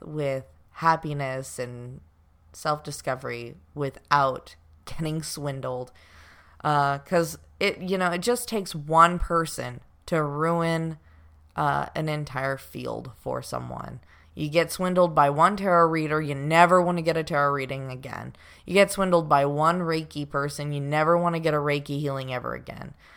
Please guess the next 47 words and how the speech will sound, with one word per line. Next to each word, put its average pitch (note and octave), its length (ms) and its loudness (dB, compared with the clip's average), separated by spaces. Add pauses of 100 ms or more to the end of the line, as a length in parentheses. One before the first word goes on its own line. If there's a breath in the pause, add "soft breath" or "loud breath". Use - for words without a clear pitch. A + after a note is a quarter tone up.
(200 loud breath)
And G3+ 80 -4
not C4+ 220 4
necessarily A#3+ 500 0
swindled, F3+ 560 -2
but C#3 140 0
if C#3 100 -6
somebody G3 640 -4
says D#3+ 380 0
they D3+ 120 -2
know D3 160 -2
what D#3 120 -8
they're D3 120 -4
doing E3 400 -4
and D3 100 -6
they B2+ 120 -6
don't D3 420 -6
do D3+ 160 -4
it C#3+ 120 -6
right, D3 440 0
or C#3+ 160 -6
they're C3+ 140 -8
not C#3+ 280 -4
doing C#3+ 380 -6
it C3+ 160 -10 (360 soft breath)
well, C#3+ 600 -2 (600 soft breath)
um, C#3+ 460 -2 (320)
or E3+ 140 2
their D#3 180 0
intentions D3 720 -6
just C#3+ 280 -8 (100)
are C#3+ 160 -2
not C3+ 460 -8
good, D3+ 400 -2
or C#3 160 -2
they C3+ 100 -4
haven't C3 380 -8
practiced E3 640 -2
enough, D#3 460 -2
they C#3+ 100 -4
don't C#3 220 -4
know C#3 60 -6
how C#3 120 -6
to C3 100 -4
ground C3+ 540 -4
their C3+ 140 -4
own C3 240 -8
energy, D#3 680 -4